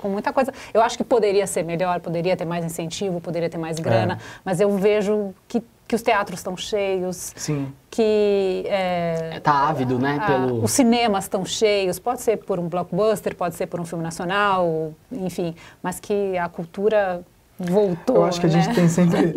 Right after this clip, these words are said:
Speaker 1: <laughs>
Speaker 2: tem sempre, é, principalmente depois dos anos anteriores, né,
Speaker 1: Uhum.
Speaker 2: onde, onde teve uma, realmente uma agenda anticultura, agora a gente tá
Speaker 1: Uhum.
Speaker 2: com um momento um pouco mais esperançoso, apesar da gente ter muito problema ainda, né? A
Speaker 1: Uhum.
Speaker 2: greve que tá acontecendo nos Estados Unidos agora,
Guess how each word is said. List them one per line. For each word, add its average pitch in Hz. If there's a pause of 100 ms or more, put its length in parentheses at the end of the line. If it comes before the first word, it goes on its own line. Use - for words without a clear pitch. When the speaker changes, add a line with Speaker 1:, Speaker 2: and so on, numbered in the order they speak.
(100)
Speaker 1:
<laughs> -
Speaker 2:
tem 175
sempre, 185
é, 143
principalmente 151
depois 147
dos 135
anos 135
anteriores, 135
né, 131
Speaker 1:
Uhum. 131
Speaker 2:
onde, 131
onde 139 (160)
teve 139
uma, 131
realmente 143
uma 139
agenda 143
anticultura, 131
agora 139
a -
gente 147
tá 147
Speaker 1:
Uhum. 139
Speaker 2:
com 151
um 143
momento 143
um -
pouco 151
mais 147
esperançoso, 139 (340)
apesar 147
da 143
gente 139
ter 147
muito 139
problema 139
ainda, 113
né? 123
A 127
Speaker 1:
Uhum. 123
Speaker 2:
greve 147
que -
tá 143
acontecendo 131
nos 123
Estados 123
Unidos 123
agora, 139